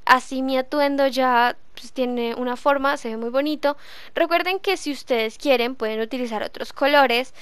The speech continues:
pueden combinar. La idea es que traten de no utilizar, pues, digamos, dos colores fuertes en una misma, o si van a utilizar dos colores fuertes, traten de buscar contraste y bueno, así. Y bueno, yo sé que a ustedes les encantan los videos de atuendos y así, así que por eso les traje estos tres para el frío, porque es también de lo que más me piden.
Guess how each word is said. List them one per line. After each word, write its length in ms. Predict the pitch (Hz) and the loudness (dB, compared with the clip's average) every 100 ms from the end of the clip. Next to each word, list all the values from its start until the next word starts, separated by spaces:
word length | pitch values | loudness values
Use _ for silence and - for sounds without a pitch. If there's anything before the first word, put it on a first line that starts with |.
| - - | -16 -4
pueden 220 | - 277 285 | 4 4 6
combinar. 600 | 294 294 294 294 262 262 | 2 2 0 6 6 6
La 120 | 247 | 0
idea 260 | 247 226 | 0 0
es 180 | 226 247 | 0 -6
que 140 | - 285 | -8 0
traten 440 | 294 302 339 349 | 2 4 2 0
de 80 | 349 | 0
no 180 | 330 277 - | 0 -2 -8
utilizar, 540 | 247 294 302 262 208 - | -6 -2 -2 0 -2 -2
pues, 200 | - 233 | -8 -6
digamos, 440 | 254 262 233 220 220 | -2 -2 -2 -4 0
dos 160 | 269 | 0
colores 420 | - 262 262 247 | 0 -2 -2 -4
fuertes 460 | - 285 262 262 247 | 0 0 0 -2 -6
en 100 | 240 | -6
una 180 | 220 214 | -8 -6
misma, 520 | 240 254 240 240 240 - - - - - | -6 -6 -2 -2 -2 -8 -14 -14 -10 2
o 120 | 285 | 4
si 100 | 285 | 8
van 160 | 277 285 | 6 6
a 20 | |
utilizar 360 | 330 330 285 240 | 0 4 6 4
dos 160 | 247 | 0
colores 320 | 277 269 277 | 2 2 2
fuertes, 340 | - 294 294 311 | 2 2 2 -6
traten 340 | 277 269 247 | -4 -2 0
de 80 | 254 | 0
buscar 360 | 277 - 214 208 | -2 -2 -10 -8
contraste 840 | 220 220 254 262 269 269 - 240 | -10 -2 2 6 6 4 -2 -2
y 80 | 247 | -2
bueno, 220 | - - | -8 -12
así. 200 | - - - - - | -16 -16 -16 -16 -4
Y 80 | 302 | 4
bueno, 200 | 285 262 | 4 4
yo 140 | 254 285 | 0 -2
sé 120 | 311 | -2
que 100 | 311 | -2
a 20 | |
ustedes 260 | - - 320 | 4 6 6
les 180 | 330 | 6
encantan 600 | 262 247 220 214 233 247 | 0 0 -2 -2 0 0
los 260 | 254 240 220 | 0 -2 -4
videos 540 | 220 214 214 208 208 | -6 -2 -2 -2 -4
de 80 | 220 | -2
atuendos 600 | 220 220 254 247 247 247 | -2 0 0 0 -2 -2
y 40 | 262 | -2
así, 200 | 269 277 | 0 -2
así 200 | 269 269 | -2 -4
que 100 | 285 | -2
por 140 | 294 | -2
eso 160 | 285 277 | 0 -2
les 160 | 277 | -2
traje 340 | 254 247 247 254 | 0 2 2 0
estos 320 | - 262 - | -2 -8 -4
tres 240 | 262 262 | -2 -2
para 220 | - 262 | 2 2
el 80 | 285 | 2
frío, 280 | - 294 285 | 0 -2 -2
porque 240 | 285 - | -4 -8
es 80 | 262 | -4
también 280 | 262 269 277 | -4 -4 -4
de 100 | 269 | -6
lo 120 | 262 | -6
que 100 | - | -6
más 260 | 233 226 220 | -6 -6 -4
me 140 | 247 | -8
piden. 320 | - 302 285 | -4 -4 -4